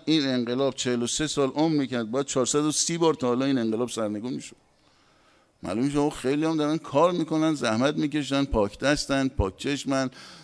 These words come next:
نمی‌دونم، وقت می‌ذارن، تلاش می‌کنن. بله، اونا هم هستن، نباید باشن. یه عده‌شون باید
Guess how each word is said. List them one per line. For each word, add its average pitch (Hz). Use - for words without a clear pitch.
نمی‌دونم، 117
وقت 101
می‌ذارن، 143
تلاش 135
می‌کنن. 147
بله، 214
اونا 202
هم 190
هستن، 190
نباید 175
باشن. 104
یه 143
عده‌شون 151
باید 139